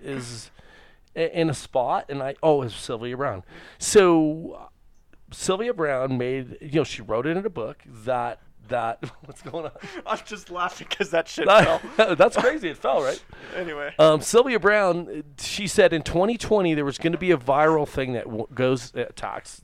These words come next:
Speaker 1: the lungs, right? And it's gonna come in fast, and it's gonna go away fast. Um, and then ten years later, it's gonna do it again. Um, and then it's gonna disappear. I-, it's just like any, I don't wanna say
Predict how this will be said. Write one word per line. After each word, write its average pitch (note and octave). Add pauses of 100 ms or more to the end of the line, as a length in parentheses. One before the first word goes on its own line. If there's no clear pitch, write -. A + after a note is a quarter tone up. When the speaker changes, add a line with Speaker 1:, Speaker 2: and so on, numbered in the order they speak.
Speaker 1:
the A2+
lungs, G3+
right? G2+ (340)
And D3+
it's -
gonna C#3
come G3+
in F3+ (160)
fast, D#3
and D3
it's -
gonna D3
go D3+
away C#3+
fast. - (720)
Um, D3+
and D3+
then D#3
ten E3+
years D#3
later, E3
it's -
gonna C3+
do C3+
it B2
again. G#2 (580)
Um, D#3
and D#3
then G#3
it's F#3+
gonna G#3
disappear. D3
I-, -
it's E3
just B3
like C4+
any, G3+
I E3
don't A3
wanna G#3
say -